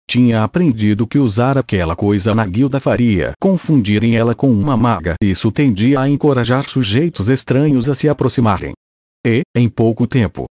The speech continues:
a garota chegou ao seu destino. A Guilda dos Aventureiros de Milition ficava no fim da rua principal.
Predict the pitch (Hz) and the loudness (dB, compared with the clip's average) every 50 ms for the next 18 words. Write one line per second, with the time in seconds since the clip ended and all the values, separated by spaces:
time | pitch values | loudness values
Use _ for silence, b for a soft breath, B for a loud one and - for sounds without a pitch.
0 | _ 110 110 95 82 110 110 107 107 113 120 117 - 131 123 - - 143 123 113 | _ -4 -4 -2 -2 -2 0 0 0 0 0 0 0 -2 0 0 0 0 0 2
1 | 107 104 104 104 101 104 - - - 85 85 101 101 - - - 120 107 87 69 | 2 2 2 2 2 0 -2 -4 -4 0 0 0 -2 -2 -2 0 0 2 0 0
2 | 65 - - _ _ _ _ _ _ _ _ _ 107 110 87 82 107 131 139 127 | -4 -10 -12 _ _ _ _ _ _ _ _ _ -2 -2 -2 -2 0 0 0 0
3 | - 110 117 113 101 117 110 98 123 113 95 - - 104 101 107 117 120 113 113 | 0 0 0 0 2 0 0 0 0 -2 -2 -2 -2 -2 0 0 0 0 0 -2
4 | 104 110 107 95 117 113 120 107 85 - - 185 185 190 - - - 156 - - | 0 0 0 0 2 2 0 -2 -2 0 0 0 0 -2 -4 -2 -2 -2 -2 0
5 | - 120 120 117 113 107 120 110 - - - 131 160 156 165 156 143 - 117 113 | -2 -2 0 0 0 -2 -2 -4 -4 -2 0 0 2 2 0 -2 -2 0 0 2
6 | 113 113 - - 98 90 - 107 92 - 107 85 73 | 2 2 2 0 -4 -2 -2 -4 -2 0 -2 -2 -2